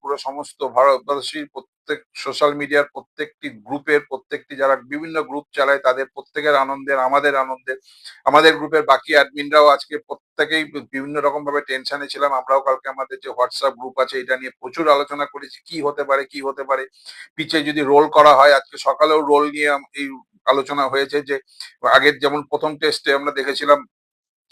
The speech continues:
হেভি রোলার ইউজ করার জন্য পিচ কিছুটা ভেঙে যায়, এই, মানে, সমান থাকে, যে, মানে, পিচের যে ভেঙে যাওয়ার যে ঘটনাটা, সেটা আটকে গিয়েছিল হেভি রোলার ইউজ করার জন্য প্রথম টেস্টে, যেটা ওরা অনেক ইজিলি রান চেস করে দেয় ইংল্যান্ড। এই স-, এই যে এটা সেটা এ-,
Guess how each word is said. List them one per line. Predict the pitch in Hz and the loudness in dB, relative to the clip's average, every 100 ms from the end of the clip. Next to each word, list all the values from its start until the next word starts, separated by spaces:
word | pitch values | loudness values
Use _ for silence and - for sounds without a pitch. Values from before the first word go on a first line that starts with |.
| _ - | _ -2
হেভি | 135 | 0
রোলার | 151 151 151 | 4 4 4
ইউজ | 143 143 | 2 -4
করার | - 151 139 | 2 2 0
জন্য | 139 - | -8 -14
পিচ | 143 - - _ | -16 -16 -16 _
কিছুটা | - 143 123 | -10 -6 -6
ভেঙে | 120 151 147 | -2 -2 2
যায়, | 139 135 _ - - - | 2 0 _ -20 -14 -2
এই, | 135 135 - 143 | 0 0 -4 -4
মানে, | 139 135 | -2 -2
সমান | - - - 165 170 180 | -6 -12 -2 4 6 6
থাকে, | 160 160 165 | 6 4 4
যে, | 147 | 2
মানে, | 147 139 123 127 _ _ | 0 -2 -4 -20 _ _
পিচের | 143 156 156 | -6 -4 -2
যে | 139 | -2
ভেঙে | 127 156 | 0 2
যাওয়ার | 160 160 156 | 6 6 6
যে | 143 | 0
ঘটনাটা, | 135 151 151 | 0 0 -2
সেটা | 143 147 139 | -6 2 2
আটকে | - 160 | 2 -6
গিয়েছিল | 143 143 143 | -6 -8 -8
হেভি | 139 135 143 | -6 -4 -2
রোলার | 139 135 | -2 -2
ইউজ | 131 131 | -6 -6
করার | 135 131 123 | -2 -2 -4
জন্য | 127 | -14
প্রথম | 123 139 147 | -10 -6 -6
টেস্টে, | 143 131 139 | -6 -8 -10
যেটা | 131 139 | -6 -2
ওরা | 131 131 | 2 2
অনেক | 131 131 - | 0 -6 -14
ইজিলি | 123 139 127 | -16 -6 0
রান | 123 123 | 0 0
চেস | 135 131 - | -8 -8 -6
করে | 139 127 | -8 -2
দেয় | 123 120 | -2 -4
ইংল্যান্ড। | 113 117 - _ _ - - | -6 -10 -10 _ _ -20 -4
এই | 147 | -2
স-, | 143 - - - | 0 -2 -6 -4
এই | 151 170 | -4 -2
যে | 160 170 160 | 0 0 4
এটা | 165 151 | 4 2
সেটা | 147 160 | 2 2
এ-, | 151 | 2